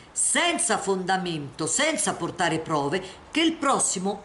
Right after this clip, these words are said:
abbia fatto del male. Può essere peccato mortale quando si attribuiscono al prossimo colpe gravissime.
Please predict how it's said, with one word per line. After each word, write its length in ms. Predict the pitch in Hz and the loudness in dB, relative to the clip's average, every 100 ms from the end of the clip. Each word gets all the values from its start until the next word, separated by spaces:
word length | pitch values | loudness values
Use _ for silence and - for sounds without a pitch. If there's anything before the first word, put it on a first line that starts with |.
| - | -6
abbia 500 | 294 349 359 196 349 | 0 2 2 2 2
fatto 460 | 359 240 254 - 349 | 2 0 0 -2 -4
del 280 | 214 320 294 | 0 0 2
male. 540 | 226 320 254 143 110 - - - - - - - - - - - - - - - - | 2 2 0 -2 -6 -12 -20 -20 -20 -20 -20 -20 -20 -20 -20 -20 -20 -20 -18 -18 -8
Può 180 | - 214 | 2 4
essere 400 | 285 320 - 311 | 4 2 2 2
peccato 420 | 320 320 330 320 | 0 0 0 2
mortale 640 | 302 311 - 220 147 131 139 | 2 0 0 0 0 -2 -2
quando 380 | 226 240 196 180 | 2 2 2 0
si 180 | - | 2
attribuiscono 960 | 208 208 233 220 208 277 254 - 165 156 | 0 0 -2 -2 2 4 4 2 0 0
al 140 | 160 | -2
prossimo 640 | - 226 285 - 277 294 294 | 0 2 2 2 0 -2 -2
colpe 480 | - 147 123 - 214 | 0 0 0 0 0
gravissime. 720 | - 135 175 160 - 113 | -2 -4 -4 -4 -4 -6